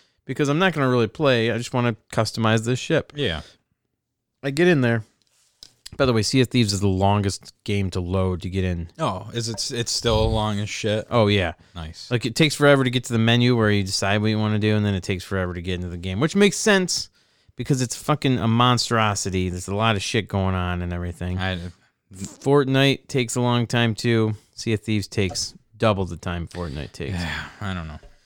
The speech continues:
Speaker 2: I'll leave my opinions to myself.
Speaker 1: But, yeah, um, got in there. I'm like, "All right, let's do this." Run over to the, uh, dock 'cause I was, like, trying to remember where the hell to go to find the stuff. And I'm like, "Okay, there it is." But I took too long.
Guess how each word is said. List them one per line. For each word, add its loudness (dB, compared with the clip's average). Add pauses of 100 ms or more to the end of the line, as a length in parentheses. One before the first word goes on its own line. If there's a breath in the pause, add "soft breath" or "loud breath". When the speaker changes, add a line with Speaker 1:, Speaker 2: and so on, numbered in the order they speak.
(340 soft breath)
Speaker 2:
I'll -8
leave -2
my -2 (240)
opinions -10
to -16
myself. -14 (200)
Speaker 1:
But, -8
yeah, 0
um, -6 (880)
got 2
in 4
there. 2 (1080)
I'm -6
like, -4
"All 0
right, 2
let's -2
do 0
this." 0 (600)
Run 0
over 2
to -4
the, 2
uh, 4
dock 2
'cause -6
I -4
was, -6
like, -10
trying -8
to -4
remember -4
where -4
the -2
hell -4
to -6
go -6 (460)
to -20
find -4
the -4
stuff. -2 (500)
And -6
I'm 0
like, -4
"Okay, 0
there 4
it 2
is." -2
But -2
I 2
took 0
too -2
long. 0